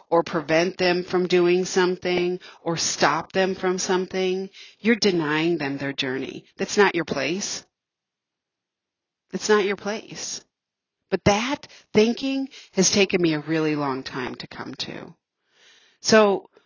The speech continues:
when you see somebody doing something that, that you don't like,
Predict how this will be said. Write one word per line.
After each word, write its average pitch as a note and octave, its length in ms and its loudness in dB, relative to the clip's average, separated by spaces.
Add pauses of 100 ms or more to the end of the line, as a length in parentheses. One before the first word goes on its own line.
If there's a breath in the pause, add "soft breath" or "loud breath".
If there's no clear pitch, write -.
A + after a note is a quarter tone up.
(100)
when F#3+ 160 6
you F#3 180 6
see A#3 340 0
somebody G3+ 420 2
doing F#3+ 380 4
something F#3 760 0
that, D#3+ 200 -4
that D#3 240 -2
you F#3 220 -2
don't G3+ 240 2
like, F3+ 580 -2